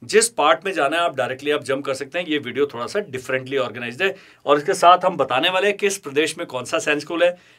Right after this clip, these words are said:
नए जो इक्कीस सैनिक स्कूल, अ, जो अभी, अ, ट्वेंटी ट्वेंटी टू में दोबारा से शुरू हो गए हैं और जो हमारे जो सैनिक स्कूल के जो तैयारी के कोर्सेज हैं, उसके बारे में इस वीडियो में जानकारी दूंगा। आपके जो भी आपको इंटरेस्टिंग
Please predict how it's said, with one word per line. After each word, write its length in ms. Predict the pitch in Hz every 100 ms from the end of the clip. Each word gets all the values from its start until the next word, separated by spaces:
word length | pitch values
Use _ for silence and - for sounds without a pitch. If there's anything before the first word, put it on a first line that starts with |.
| -
नए 300 | 127 151 208
जो 100 | 214
इक्कीस 340 | 190 - 190 190
सैनिक 200 | 143 151
स्कूल, 380 | - 175 180 156
अ, 680 | 127 135 135 131 123 113 107 -
जो 180 | 113 156
अभी, 460 | 127 151 190 160 - _ _ _ -
अ, 0 |
ट्वेंटी 520 | 120 120 117 139 143 156
ट्वेंटी 280 | 151 147
टू 200 | 151 170
में 200 | 180 170
दोबारा 260 | 147 127 135
से 140 | 175
शुरू 240 | 151 151 156
हो 100 | 135
गए 100 | 151
हैं 280 | 190 196 - _ -
और 300 | 120 156 208
जो 240 | 147 151 151
हमारे 480 | - 113 131 214
जो 160 | 202 196
सैनिक 240 | - 135
स्कूल 220 | 143 143 139
के 120 | 139
जो 100 | 143
तैयारी 300 | 123 110 131
के 80 | 127
कोर्सेज 340 | 113 107 127
हैं, 180 | 180 196 - _ 139
उसके 240 | 127 165
बारे 260 | 143 120 127
में 120 | 139
इस 140 | 131
वीडियो 200 | 117 120
में 100 | 131
जानकारी 400 | 120 107 110 117
दूंगा। 320 | 131 131 269 - - - -
आपके 460 | 113 135 - 165 170
जो 220 | 113 123
भी 300 | 127 196 208
आपको 420 | 120 127 - 143
इंटरेस्टिंग 520 | 123 131 - 196 196